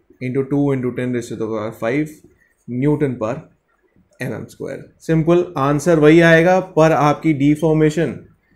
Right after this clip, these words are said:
माइनस वन पॉइंट फ़ाइव एम एम हुई, माइनस वन पॉइंट फ़ाइव एम एम हुई,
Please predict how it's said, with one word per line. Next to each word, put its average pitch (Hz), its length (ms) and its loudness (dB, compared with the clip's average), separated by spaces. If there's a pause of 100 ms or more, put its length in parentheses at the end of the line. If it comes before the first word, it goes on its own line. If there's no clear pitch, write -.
(260)
माइनस 135 540 -2
वन 131 160 -4
पॉइंट 127 240 -6
फ़ाइव 117 240 -4
एम 107 140 -8
एम 104 100 -10
हुई, 76 220 -12 (2000)
माइनस 139 400 0
वन 131 160 -4
पॉइंट 127 200 -8
फ़ाइव 117 240 -4
एम 110 140 -8
एम 107 80 -10
हुई, 98 200 -12